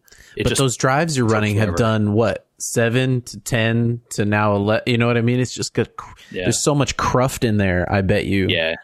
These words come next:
Speaker 1: yeah. You get a, I mean, I've, uh, I only have one of my old drives left. I kinda moved everything onto that one, and the other one I was kinda like,
Speaker 2: Well, you're running an
Speaker 1: old O S
Speaker 2: N V M E
Speaker 1: part.
Speaker 2: now, right?
Speaker 1: I have an N V M E and an S S D.
Speaker 2: Yeah, so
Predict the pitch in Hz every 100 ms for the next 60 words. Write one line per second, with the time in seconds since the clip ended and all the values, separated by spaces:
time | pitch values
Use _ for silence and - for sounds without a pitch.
0 | - - - - - 127 165 123 - -
1 | 156 156 131 143 131 120 _ _ - 98
2 | 90 87 - _ _ _ 117 131 117 104
3 | 92 85 92 92 87 85 90 87 87 87
4 | - 85 82 - - - _ - 92 80
5 | - - - 90 - 117 92 95 - 104
6 | 104 95 92 92 95 90 87 90 87 85
7 | 85 87 85 87 87 87 85 - 92 85
8 | 85 - _ - 120 135 143 127 110 104
9 | 104 98 98 95 104 98 95 95 - _
10 | _ _ _ _ _ _ _ _ 117 120
11 | 127 123 123 120 117 113 110 107 113 107
12 | 95 98 95 - 101 92 87 - _ -
13 | 76 101 - _ - - -